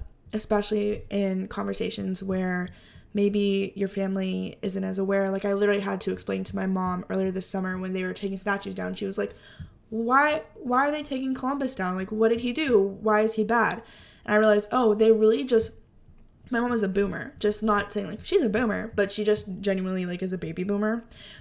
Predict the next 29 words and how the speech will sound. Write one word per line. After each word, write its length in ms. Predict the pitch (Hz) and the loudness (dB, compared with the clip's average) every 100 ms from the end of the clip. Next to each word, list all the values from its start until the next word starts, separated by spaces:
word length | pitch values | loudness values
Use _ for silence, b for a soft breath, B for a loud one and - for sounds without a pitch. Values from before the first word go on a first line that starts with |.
| B | B
And 120 | 214 | 4
they 80 | 226 | 6
just 200 | 240 220 | 4 4
didn't 240 | 226 233 226 | 2 2 2
teach 260 | 208 214 | 2 2
her 80 | 202 | 0
that 300 | 185 175 - - | -2 -4 -6 -6
in 120 | 214 202 | -4 -2
her 160 | 214 190 | -2 0
education. 720 | 190 190 196 - - 226 - - | -2 -4 -6 -6 -6 -12 -16 0
They 140 | 202 | 2
didn't 240 | 214 226 220 | 4 0 0
tell 180 | 220 220 | 0 2
her 160 | 196 | 0
the 120 | 196 | -2
truth. 600 | 180 - 208 - - - - B B B B | -6 0 0 0 -8 -12 -14 B B B B
So, 440 | - 208 - - - - - - _ _ _ _ - b b _ | 0 2 2 -2 -14 -20 -20 -20 _ _ _ _ -20 b b _
let's 160 | 294 294 | -6 -6
talk 240 | - 330 | -2 -2
about 220 | 311 320 311 | 2 2 2
a 60 | |
few 180 | 311 311 | 0 -4
things 360 | 320 311 302 262 | -2 -2 -2 2
navigating 460 | 269 277 269 269 | 2 2 0 0
difficult 420 | 247 247 - 247 | 0 0 0 0
family 220 | 254 254 240 | 0 -2 -2
conversations 560 | - 233 226 233 226 | 0 0 0 0 0
at 140 | 233 240 | -2 0
Thanksgiving. 800 | 233 - - 262 208 - - | -2 -2 -4 -2 -2 -4 -10